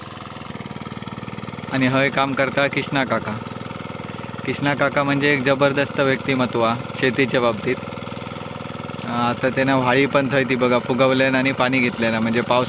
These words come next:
नाही म्हणून. आणि त्याच पाण्याचो बऱ्याच जणांका, आमका पण थोडा भेटला होय. अं, जया काकूक पण भेटला.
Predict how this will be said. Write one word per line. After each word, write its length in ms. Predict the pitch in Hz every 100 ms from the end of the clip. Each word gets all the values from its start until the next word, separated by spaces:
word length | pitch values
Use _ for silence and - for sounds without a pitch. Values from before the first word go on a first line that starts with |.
| -
नाही 180 | 123 123
म्हणून. 300 | 123 110 117 - - - - - - - -
आणि 380 | 113 120 120 120
त्याच 200 | 131 131
पाण्याचो 540 | - 131 135 131 135 131
बऱ्याच 300 | 123 131 123
जणांका, 380 | 123 123 120 120
आमका 260 | 123 139
पण 200 | 123 131 131
थोडा 180 | 127
भेटला 360 | 123 120 - 123
होय. 200 | 120 117 - - - - - - - - 117
अं, 140 | 120
जया 260 | 120 127 127
काकूक 320 | 131 120 123
पण 220 | 139 131
भेटला. 360 | 120 104 120